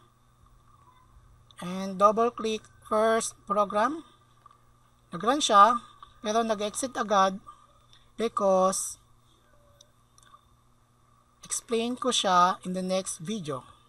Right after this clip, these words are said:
So, meron pa tayong shortcut para sa compile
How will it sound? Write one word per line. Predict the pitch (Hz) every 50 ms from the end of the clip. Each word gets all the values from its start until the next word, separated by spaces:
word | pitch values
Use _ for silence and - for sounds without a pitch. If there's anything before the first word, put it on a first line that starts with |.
| _ _ _ _ _ _ _ _ _ _ _ _ _ _ _ _ _ _ _ _ _ _ _ _ _ _ _ _ _ _ _ _ _ _ _ _ _ _ _ _ _ _ _ _ _ _ _ _ _ _ _ _ _ _ _ _ _ _ _ _ _ - - _
So, | _ - - 190 185 180 170 - - _ _ _ _ _ _ _ _ - - - - _ _ _ _ _ _ _ _ _ _ _ _ _ _ _ _ _ _ _ _ _ _ _ _ _ _ _ _ -
meron | 196 226 233 262 254
pa | 247 254 -
tayong | - 233 226 220 214 214 208 202 202 202 202 208 208 208 208 - _ _ - - - _
shortcut | - - - 247 254 262 - 214 196 185 185 - - _ _ _ _ _ _ _ -
para | - 208 202 196 196 196 -
sa | - - 175 170 165 175 175 - - _ _ _ _ _ _ _ _ _ _ _ _ _ _ _ - _ _ _ _ - - - _ _ _ _
compile | - 220 214 226 214 - - 226 220 214 220 220 220 226